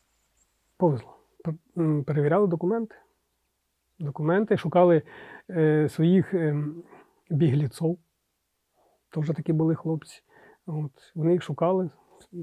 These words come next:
постійно спрашували, нема чужих в селі. От, намікаючи, на, напевно, на те, що чи немає наших диверсантів і чи немає їхніх. Кацапи риють, е, укріп район,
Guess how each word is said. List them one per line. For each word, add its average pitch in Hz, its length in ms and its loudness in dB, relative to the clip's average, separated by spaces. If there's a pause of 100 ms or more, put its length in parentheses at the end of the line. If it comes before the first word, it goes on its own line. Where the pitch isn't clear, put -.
постійно 165 560 2 (640)
спрашували, 165 600 6
нема 151 240 0
чужих 160 520 -4 (140)
в - 60 -20
селі. 156 320 0 (480)
От, 147 220 -6
намікаючи, 151 600 4
на, 156 180 4
напевно, 156 560 4
на 151 120 4
те, 156 120 6
що 151 320 4 (160)
чи 156 140 -4
немає 156 300 6
наших 151 540 0
диверсантів 160 720 2
і 156 120 -2
чи - 120 -6
немає 151 320 2
їхніх. 151 520 -2 (280)
Кацапи 180 420 6
риють, 190 420 6 (500)
е, 180 560 -2
укріп 175 500 4
район, 202 440 8